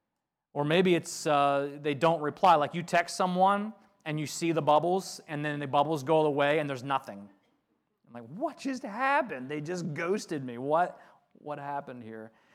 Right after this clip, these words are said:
Or maybe it's when someone expresses a different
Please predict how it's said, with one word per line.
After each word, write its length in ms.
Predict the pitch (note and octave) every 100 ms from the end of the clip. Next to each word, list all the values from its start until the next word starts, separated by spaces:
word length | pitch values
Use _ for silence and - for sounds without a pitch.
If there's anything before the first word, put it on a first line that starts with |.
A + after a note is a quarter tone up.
| _
Or 80 | E3
maybe 240 | E3+ G#3+ A3+
it's 160 | -
when 100 | G3+
someone 400 | F#3 G#3+ G#3 G3+
expresses 640 | F3+ - - G3+ G3+ G3
a 80 | E3+
different 480 | D3 F#3+ F#3+ G#3 G#3